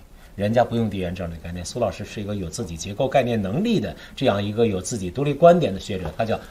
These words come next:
地缘文明论。哎呀，我们听了感兴趣啊，说西方的地缘的文明，它的逻辑结构是什么样的？中国呢，是文明之，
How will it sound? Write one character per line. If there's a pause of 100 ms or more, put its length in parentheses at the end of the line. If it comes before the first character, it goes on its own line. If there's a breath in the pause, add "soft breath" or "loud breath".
(120 loud breath)
地
缘
文
明
论。 (760 soft breath)
哎
呀，
我
们
听
了
感
兴
趣
啊，
说
西
方
的
地
缘
的
文
明， (240 loud breath)
它
的
逻
辑
结
构
是
什
么
样
的？
中
国
呢，
是
文
明
之，